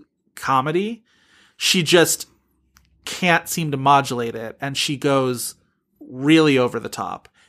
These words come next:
and really sort of hysterical. And I think Marcia Gay Harden, and again, as I said, I was started to say earlier,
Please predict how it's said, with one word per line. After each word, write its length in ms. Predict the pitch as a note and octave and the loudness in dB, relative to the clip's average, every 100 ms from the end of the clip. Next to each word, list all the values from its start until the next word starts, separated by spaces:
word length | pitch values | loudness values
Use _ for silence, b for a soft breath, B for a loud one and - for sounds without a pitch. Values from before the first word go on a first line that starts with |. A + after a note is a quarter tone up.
| _ - | _ -4
and 440 | C#3 B2+ B2 B2+ | -2 0 -2 -2
really 240 | D3 C#3+ | 2 2
sort 260 | C3 C#3+ B2+ | 0 -2 -2
of 80 | A#2+ | -4
hysterical. 800 | C3 - E3+ E3 D3+ B2 A#2 - B B | -8 -2 2 2 2 -4 -6 -6 B B
And 140 | C#3+ D#3+ | 0 0
I 60 | |
think 200 | D#3 F3 | 0 -4
Marcia 320 | D3 E3 F#3 F3 | 0 2 2 -2
Gay 140 | D#3+ | -4
Harden, 520 | - F#3 F#3+ C3+ B2 D#3+ | 0 2 2 0 -10 -8
and 100 | E3 | -2
again, 380 | D#3+ F3+ D3 b b | 2 2 0 b b
as 140 | E3+ F3 | -2 0
I 60 | |
said, 240 | F#3 - A3 | 0 0 2
I 100 | F#3+ | 2
was 160 | F3+ F3 - G3+ - | 2 -2 -6 -6 -2
started 220 | A#3 A3+ | 2 2
to 60 | F#3 | 0
say 120 | D#3+ | -2
earlier, 380 | C3+ C3 A#2+ | -2 -2 -4